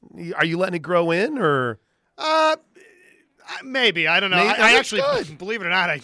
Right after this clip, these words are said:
Speaker 2: <laughs> shaved this morning,
Speaker 1: Did you
Speaker 2: but
Speaker 1: really? Gosh, I wish
Speaker 2: cleaned
Speaker 1: I could
Speaker 2: up.
Speaker 1: do that. I am so, I'm still very much a twelve-year-old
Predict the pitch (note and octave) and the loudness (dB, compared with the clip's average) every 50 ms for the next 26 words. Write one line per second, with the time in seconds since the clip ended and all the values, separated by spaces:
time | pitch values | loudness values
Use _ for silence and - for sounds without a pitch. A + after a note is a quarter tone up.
0 | - - - - D3 C#3 - - - - F#3 F#3+ F#3+ F3 C#3 C#3+ - - - D#3 | -12 -20 -20 -20 -20 -20 -20 -18 -12 -6 -4 -2 -2 -2 -6 -10 -20 -18 -14 -12
1 | F3 E3+ D3+ - - B3+ C#4+ D4+ D#4 C#4 A3+ G#3+ A#3 C4 C#4+ D#4+ C4+ - - - | -10 -10 -8 -6 -4 -4 -2 -2 0 2 4 4 4 4 2 2 0 -6 -12 -18
2 | - - - - C#3 D#3 G#3+ A3+ G3+ E3 D#3 D#3+ E3 D3 C3+ A#2+ A2+ A2 A2+ A2 | -18 -16 -14 -10 -8 -4 -2 -2 -2 -2 -2 -2 -2 -2 -4 -6 -8 -8 -8 -8
3 | A2+ - - G3+ A#3+ A3 D#3 B2 A#2 - - - - - D#3 C#3+ C#3+ C#3 C3+ - | -8 -10 -10 -8 -8 -8 -8 -8 -10 -12 -10 -10 -8 -6 -4 -4 -4 -4 -6 -10
4 | _ _ _ _ _ _ _ - G3+ B3+ A#3+ - - - A#3+ A3+ F#3 C3+ E3 E3+ | _ _ _ _ _ _ _ -4 -4 -2 -2 -4 -6 -4 -4 -4 -2 0 0 2
5 | E3 D#3 C#3+ C#3 D3 C#3+ - - A#2+ - - - - C#3 C#3 D#3 D#3+ D3 D3+ D#3+ | 2 0 0 -2 -4 -4 -6 -8 -14 -14 -14 -12 -8 -6 -6 -6 -6 -8 -8 -6
6 | D#3+ D#3+ D#3 D#3+ D#3+ E3 E3 | -4 -4 -4 -4 -4 -8 -10